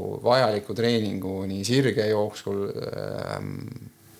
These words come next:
teivashüppes, kaugushüppes, kõrgushüppes ta täiesti annab välja. Ja kummikate on seal tegelikult, äh, tänase seisuga oli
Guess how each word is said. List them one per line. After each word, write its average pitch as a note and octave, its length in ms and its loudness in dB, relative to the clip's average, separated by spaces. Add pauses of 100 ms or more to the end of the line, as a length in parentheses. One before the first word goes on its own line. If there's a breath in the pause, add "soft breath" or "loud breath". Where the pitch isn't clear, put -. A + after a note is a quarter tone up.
(160)
teivashüppes, A2 760 2
kaugushüppes, G#2 640 2
kõrgushüppes G2+ 720 -2
ta G2 180 0
täiesti A2 300 4
annab G#2 180 -2
välja. F#3+ 240 0 (560 loud breath)
Ja A2 220 6 (840)
kummikate D#3 580 4 (100)
on G#2+ 220 0
seal G#2+ 260 0
tegelikult, G#2 880 -2
äh, G#2+ 160 6
tänase A2+ 440 4
seisuga G2+ 800 4
oli G2+ 760 2